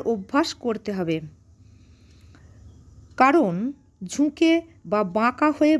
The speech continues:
বসলে হাতের লেখা ঠিকঠাক হয় না। লেখার সময় মনোযোগ দিতে হবে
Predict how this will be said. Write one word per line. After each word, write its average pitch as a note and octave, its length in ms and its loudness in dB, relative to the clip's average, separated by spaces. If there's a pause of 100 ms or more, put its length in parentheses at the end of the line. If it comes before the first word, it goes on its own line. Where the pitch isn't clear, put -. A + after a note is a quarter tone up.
বসলে G#3+ 400 -4 (720)
হাতের A#3 320 0 (140)
লেখা A#3 260 0 (400)
ঠিকঠাক - 520 -4
হয় F3 260 -2
না। E3 80 -10 (1600)
লেখার A3 320 2 (120)
সময় C4+ 300 2 (760)
মনোযোগ B3+ 540 2 (140)
দিতে D4+ 280 2
হবে F#3 240 0